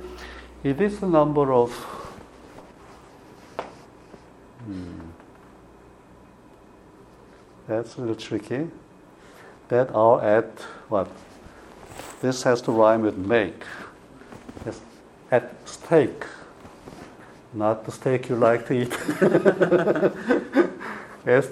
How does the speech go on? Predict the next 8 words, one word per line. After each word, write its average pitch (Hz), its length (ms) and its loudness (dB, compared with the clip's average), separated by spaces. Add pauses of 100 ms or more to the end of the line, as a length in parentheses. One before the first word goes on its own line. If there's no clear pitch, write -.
T 135 100 2
A 123 200 4
K 123 240 -4
E. 127 640 -2
See. 92 340 -12 (1300)
Okay, 123 240 -10
that's 120 200 -8
critical. 101 600 0